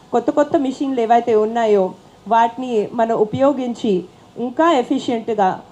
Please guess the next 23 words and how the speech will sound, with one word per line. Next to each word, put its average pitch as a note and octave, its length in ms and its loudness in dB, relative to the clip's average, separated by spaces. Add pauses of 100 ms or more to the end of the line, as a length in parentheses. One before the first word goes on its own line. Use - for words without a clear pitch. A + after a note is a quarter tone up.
(160)
ఇంకా A#3+ 260 0
మంచి B3+ 340 0
డిజైన్లు A3+ 420 2
చేయొచ్చని G#3+ 760 4 (340)
అది, A3 260 2
అది G#3+ 220 0
నేర్పించడం A#3 640 0
జరిగింది. A3 440 -2
ఆ A#3 60 -2
మిషన్లు A3 400 -2
ఇవ్వ-, F#3 160 2
అంద-, G#3+ 280 0
అందచేయటం B3 680 -2
కూడా A3 160 0
జరిగింది. F#3+ 600 -4 (600)
అదే G#3+ 220 0
కాకుండా B3+ 640 2 (180)
ఆ A3 60 0
మిషన్ల C#4+ 540 2
మీద B3 240 6 (560)
ట్రైనింగ్ B3 400 0
ఇవ్వటం A#3+ 440 4
జరిగింది. F3+ 560 2